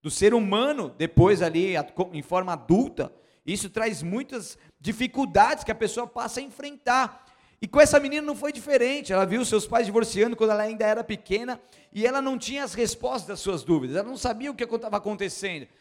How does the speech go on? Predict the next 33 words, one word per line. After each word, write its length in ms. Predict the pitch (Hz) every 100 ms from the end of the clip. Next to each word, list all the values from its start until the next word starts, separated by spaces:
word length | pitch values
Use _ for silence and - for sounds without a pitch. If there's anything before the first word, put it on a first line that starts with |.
| _ -
De 80 |
repente 300 | 180 190 226
ela 120 | 233 220
se 160 | 202
vê 240 | 170 180 220
em 80 |
casas 280 | 208 208 196
separadas, 720 | 202 196 180 175 226 240 185
longe 280 | 160 208 180
da 80 | 190
sua 320 | - 190 180
irmã, 540 | 175 160 175 208 254 226 185 160
longe 260 | 196 196
do 60 | -
seu 180 | 196 175
pai, 460 | 185 202 247 277 - -
e 100 | 196
ali 220 | 214 240
tendo 220 | 254 262 269
que 120 | 262
viver 300 | 254 214 254
com 80 | 269
essa 180 | 269
situação. 760 | 240 - 311 - 262 311 247 - _ _ _ _
E 80 | 196
logicamente, 520 | 277 277 247 247 285
quando 260 | - 262 254
há 260 | 254 339 320
esse 220 | - 208
rompimento, 880 | 165 208 196 190 175 254 302 - 196
vem 220 | 196 269
um 80 | 254
vazio, 580 | 269 247 196 262 262